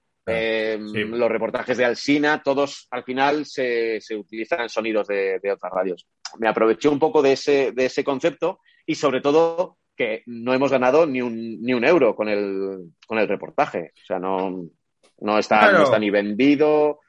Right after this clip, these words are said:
Speaker 2: No. A ver, eh, creo que sale en un, un pre-roll, creo que hay un pre-roll, ¿no? Que hay un anunciejo que sale antes de... Pero, a ver, eso es como el pre-roll que te puede dar YouTube. O sea,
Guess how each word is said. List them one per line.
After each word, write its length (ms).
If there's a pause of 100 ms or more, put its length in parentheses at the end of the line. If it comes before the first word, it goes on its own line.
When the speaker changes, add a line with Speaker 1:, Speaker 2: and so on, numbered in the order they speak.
(380)
Speaker 2:
No. 280 (480)
A 80
ver, 380
eh, 160
creo 160
que 100
sale 240
en 80
un, 160
un 180
pre-roll, 720
creo 160
que 80
hay 120
un 120
pre-roll, 400
¿no? 140
Que 80
hay 160
un 60 (200)
anunciejo 640
que 80
sale 800
antes 420
de... 300 (500)
Pero, 680
a 100
ver, 160
eso 140
es 40
como 300
el 180
pre-roll 560
que 80
te 120
puede 200
dar 280
YouTube. 440
O 320
sea, 380